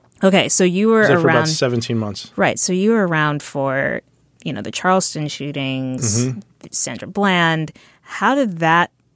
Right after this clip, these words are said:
Speaker 1: translate into, like, you have that feeling when you're writing about it every day as a journalist, but, like, within the writer's room, sort of, how did that translate, and did that wear on you,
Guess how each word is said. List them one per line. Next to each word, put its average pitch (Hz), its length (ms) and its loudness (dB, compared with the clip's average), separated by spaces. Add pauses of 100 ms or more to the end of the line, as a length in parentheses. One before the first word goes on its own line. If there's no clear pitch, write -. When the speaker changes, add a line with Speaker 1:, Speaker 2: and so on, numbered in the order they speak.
(600)
Speaker 1:
translate 160 600 -4
into, 131 760 -8 (460)
like, 175 120 -4
you 196 80 2
have 202 220 4
that 175 180 4
feeling 156 260 2
when 147 120 0
you're 131 180 -2
writing 131 300 -2
about 117 200 -2
it - 40 -2
every 107 140 -6
day 101 140 -2
as 104 120 -2
a 175 60 -8
journalist, 110 480 -4
but, - 160 -2
like, 143 400 -2
within 175 300 2
the 151 100 2
writer's 143 400 0
room, 127 160 -4
sort 120 220 -6
of, 120 100 -8
how 143 220 -2
did 143 260 -4
that 131 400 0
translate, - 640 -4
and 139 220 -4
did 139 180 -4
that 139 220 2
wear 135 180 0
on 131 160 -2
you, 123 360 -4